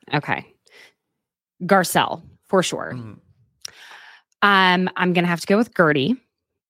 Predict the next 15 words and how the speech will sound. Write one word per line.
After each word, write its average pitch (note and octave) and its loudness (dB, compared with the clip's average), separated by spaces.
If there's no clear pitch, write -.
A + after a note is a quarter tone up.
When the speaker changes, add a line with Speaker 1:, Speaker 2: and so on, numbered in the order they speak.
Speaker 2:
Mm-hmm. G#2 -12
Speaker 1:
Uh, F3 0
God. - -20
Okay. E3 -4
Lisa G#3+ -2
Barlow. F#3 4
I'm F#3 0
a G3 4
Barlow E3+ 4
hoe. E3+ 2
I E3 0
love D#3 -2
her. B2 -8
Um, F3+ 2
okay. E3 0